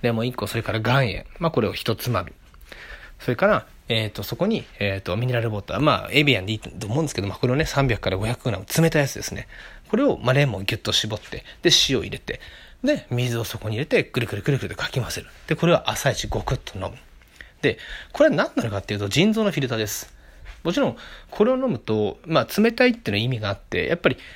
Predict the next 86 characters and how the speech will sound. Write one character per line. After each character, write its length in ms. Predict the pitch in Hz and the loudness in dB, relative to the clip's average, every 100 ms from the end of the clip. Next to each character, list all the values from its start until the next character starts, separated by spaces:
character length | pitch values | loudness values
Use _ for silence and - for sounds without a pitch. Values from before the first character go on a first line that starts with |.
| - | -14
腸 160 | - 277 | 0 2
が 80 | 156 | 2
び 120 | 107 | 2
っ 20 | |
く 80 | - | 2
り 60 | 139 | 2
す 120 | - | 0
る 80 | 101 | -4
ん 80 | |
で、 180 | 101 98 | -2 -4
こ 140 | 98 113 | -2 -2
う、 60 | |
う 40 | 233 | -2
ん 60 | |
こ 100 | - | -2
が 60 | 101 | 0
出 80 | 127 | 2
や 100 | 190 | 2
す 80 | |
く 60 | - | 4
な 100 | 185 | 2
る 80 | 98 | 2
ん 40 | |
で 60 | - | -4
す 100 | 151 | -2
よ 60 | |
ね。 140 | 214 - - - - - - - - - - - | -2 -4 -10 -16 -16 -18 -20 -20 -20 -20 -20 -2
だ 80 | 202 | 4
か 80 | 185 | 4
ら 60 | 131 | 2
こ 100 | 123 | -4
の 140 | 117 - - | -6 -8 0
大 160 | 139 139 | 2 2
腸 140 | 110 | -2
の 80 | 110 | -2
方 100 | 202 | 0
の 100 | 139 | 0
デ 60 | |
ト 80 | 104 | -2
ッ 20 | |
ク 80 | 107 | -6
ス 40 | - | -6
に 80 | |
も 40 | 101 | -8
つ 140 | - | -6
な 60 | 110 | -4
が 80 | 110 | -4
り 80 | |
ま 100 | 113 | -4
す 80 | 110 | -2
し、 240 | - 104 - - - - - - | -2 -2 -6 -14 -16 -18 -18 -4
あ 80 | 127 | -2
と 80 | 117 | 0
は 40 | |
こ 100 | 110 | -2
の、 320 | 113 113 107 - - | -4 -2 -4 -8 -8
今 120 | - 156 | 0 0
言 80 | |
っ 20 | 104 | 0
た 80 | |
腎 220 | 104 151 226 | 0 2 2
臓 100 | 233 | -2
っ 20 | |
て 60 | |
そ 100 | - | -2
う 20 | 185 | -2
な 40 | |
ん 20 | |
で 40 | - | 0
す 60 | |
け 60 | - | -2
ど、 20 | |
や 40 | |
っ 40 | 156 | 0
ぱ 60 | |
り 60 | 220 | 0
こ 80 | 120 | -2
の 80 | 117 | 0
利 80 | |
尿 180 | 143 220 | 4 2
作 140 | 226 240 | 2 0
用 40 | |
が 40 | 104 | -2
す 140 | - | -6
ご 80 | 110 | -8
く 180 | - | -8